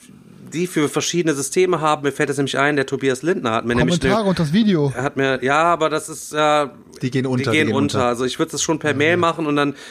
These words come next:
Speaker 1: würd ich die ausdrucken und dann könnte ich die verschiedenen Systeme mal vorstellen. Dann könntet ihr dann mal sagen, äh, was macht, was, wie, ob das was für euch wär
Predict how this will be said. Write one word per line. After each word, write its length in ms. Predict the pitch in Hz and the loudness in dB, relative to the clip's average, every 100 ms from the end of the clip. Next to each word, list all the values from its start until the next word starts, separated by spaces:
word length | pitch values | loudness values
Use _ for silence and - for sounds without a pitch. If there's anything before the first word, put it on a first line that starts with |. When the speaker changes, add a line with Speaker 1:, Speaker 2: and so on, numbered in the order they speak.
| - | -8
Speaker 1:
würd 140 | - 143 | -2 0
ich 80 | - | 0
die 100 | 123 | 2
ausdrucken 520 | 139 160 - 165 143 | 2 0 -4 -4 0
und 60 | |
dann 140 | 135 131 | 0 0
könnte 220 | 151 147 | 0 -2
ich 100 | 135 - | -4 -6
die 140 | 123 | -4
verschiedenen 460 | 131 131 - 151 139 | -2 -2 0 0 0
Systeme 360 | 127 - 147 135 | -2 -2 0 2
mal 120 | 120 | 0
vorstellen. 480 | 120 147 156 160 143 | 0 -2 0 0 0
Dann 80 | |
könntet 280 | 131 139 123 | 0 -4 -4
ihr 260 | 127 135 135 - - - | -2 2 0 -2 -20 -8
dann 120 | 139 | -2
mal 140 | 135 131 | 2 2
sagen, 420 | 127 131 131 131 | 2 2 2 2
äh, 200 | 120 127 | 2 2
was 220 | 120 123 - | 2 -2 0
macht, 240 | 123 123 - | 0 0 -6
was, 220 | 120 - | -8 -10
wie, 460 | 110 117 117 120 110 - - | -10 -4 -2 0 -2 -8 -12
ob 140 | - - | -6 -2
das 240 | 139 - | -2 0
was 160 | 127 - | -4 -2
für 80 | 117 | -4
euch 180 | 117 | -2
wär 340 | 117 127 127 | 2 4 4